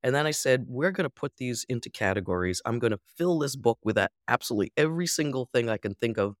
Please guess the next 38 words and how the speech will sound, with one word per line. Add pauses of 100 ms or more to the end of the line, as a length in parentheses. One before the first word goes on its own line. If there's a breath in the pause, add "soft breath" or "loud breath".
(320)
that
people
shared
their
stories
with
me (480)
and
put
it
all
together."
And
that's
why
I
wrote
the
book. (240)
Much
different
than (140)
all
my
other
books (400)
on
every
level. (100)
First
of
all, (460)
terrifying
fact,
I'm
on
the
cover.